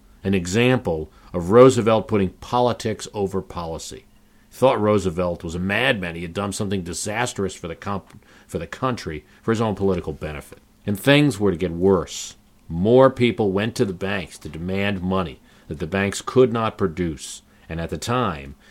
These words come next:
in nineteen thirty-three, no federal government could provide. Hoover was committed not to interfere with business. Governors of states, in some states, declared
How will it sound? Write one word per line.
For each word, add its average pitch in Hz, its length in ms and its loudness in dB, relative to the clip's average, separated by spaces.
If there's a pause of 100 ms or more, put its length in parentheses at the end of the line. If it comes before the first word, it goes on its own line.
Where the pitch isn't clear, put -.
in 80 100 -8
nineteen 80 360 -8
thirty-three, 76 720 -8 (280)
no 98 180 4
federal 98 400 2
government 80 680 -2
could - 240 -12
provide. 71 680 -10 (460)
Hoover 131 300 6
was 120 180 6
committed 113 600 2 (460)
not 98 340 0
to 127 100 -4
interfere 98 580 0
with 92 220 -2
business. - 600 -6 (440)
Governors 117 480 4
of 104 100 -2
states, 127 600 2
in 85 160 -10
some 151 320 0
states, 82 480 -8
declared 98 580 0